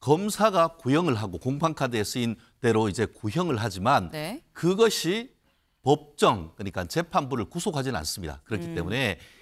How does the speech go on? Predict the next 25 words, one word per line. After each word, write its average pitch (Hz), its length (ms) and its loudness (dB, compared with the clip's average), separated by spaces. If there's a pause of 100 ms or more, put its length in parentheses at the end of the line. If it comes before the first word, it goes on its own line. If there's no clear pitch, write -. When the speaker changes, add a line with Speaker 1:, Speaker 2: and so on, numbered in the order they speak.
Speaker 1:
일응의 190 460 0
기준에 156 440 -4
따라서 120 560 -2
Speaker 2:
네. 160 100 -4
Speaker 1:
검찰은 123 560 -2
구형을 143 460 -2
하지만, 107 500 -2 (580)
재판부로서는 123 960 0 (640)
모든 170 440 4
형에 - 260 0
대한 107 180 0
실체적인 135 580 -2
어떤 95 400 -4
그 135 280 -2 (160)
심리를 190 520 -2
한 101 180 -4
다음에 104 460 -2
Speaker 2:
음. 135 260 -10
Speaker 1:
그에 170 300 4
구애받지 123 640 2
않고, 156 540 -2
Speaker 2:
네. 143 300 -6 (500)
Speaker 1:
나름대로의 139 520 4
법원이 123 320 0
가진 117 560 -6